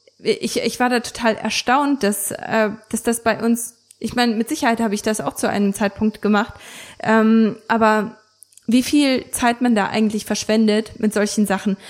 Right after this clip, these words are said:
Und das ist Zeit, die du natürlich dann richtig gut verwenden kannst, um zum Beispiel zu trainieren.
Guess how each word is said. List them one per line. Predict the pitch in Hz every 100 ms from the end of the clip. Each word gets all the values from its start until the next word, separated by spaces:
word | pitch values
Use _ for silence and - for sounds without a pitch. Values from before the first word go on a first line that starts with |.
| - -
Und | 226 226 -
das | 196 214 247
ist | - - -
Zeit, | 240 220 226 226 - - -
die | 214
du | 220
natürlich | 220 214 233 214
dann | - 202 202 202 - _ -
richtig | 214 277 - 254
gut | - 240 240
verwenden | - 202 208 220 214
kannst, | 220 214 208 -
um | - 254 240
zum | 240 226
Beispiel | 220 214 226 202 - - - _ _ -
zu | - 277
trainieren. | - 302 302 240 196 190